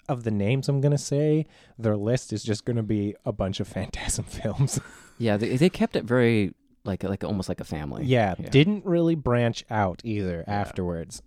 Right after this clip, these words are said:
Speaker 1: Uh, special effects were by Paul Pepperman, who is a co-writer or co-director as well, or co-producer, sorry. So he did effects. Um,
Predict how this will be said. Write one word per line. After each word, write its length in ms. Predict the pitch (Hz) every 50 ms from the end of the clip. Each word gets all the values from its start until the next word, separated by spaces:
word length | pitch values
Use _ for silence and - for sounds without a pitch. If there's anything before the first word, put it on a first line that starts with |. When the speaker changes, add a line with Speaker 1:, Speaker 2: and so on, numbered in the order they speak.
| - - - -
Speaker 1:
Uh, 260 | 117 110 107 110 107
special 580 | 101 - - - - 139 139 131 - 151 139 135
effects 480 | 120 - - 127 131 160 - - -
were 160 | - 123 120 113
by 380 | 110 113 107 104 101 98 98 98 -
Paul 380 | - - 120 120 123 127 127 - -
Pepperman, 600 | - 139 151 - 139 123 113 107 117 139 165 165 131
who 280 | - - 143 139 139 135
is 560 | 123 131 127 123 123 120 117 107 - - - - - - - - _ _ -
a 60 | - - _ _ _ -
co-writer 880 | - - 117 120 131 135 127 113 104 101 110 135 147 156 165 165 143
or 60 | 120
co-director 920 | 110 - - - 120 127 127 113 98 98 104 127 - 156 160 160 170 170 - - - _ _ _ _ -
as 120 | 113 101
well, 400 | 98 95 101 113 131 165 190 185 _ _ _ _ _ _ _ _ _ _ _ _ _ -
or 180 | 123 110 101 - _
co-producer, 720 | - - 143 131 - - 117 104 120 117 107 - - 90 85
sorry. 380 | - - 90 85 85 87 - - - - _ _ _ _
So 200 | - - 107 92
he 120 | 104 117
did 160 | 110 113 101
effects. 640 | 101 - - - - 117 123 - - - - - - - - - _ _ _ _ _ _ _ -
Um, 460 | 113 101 101 101 98 104 101 101 -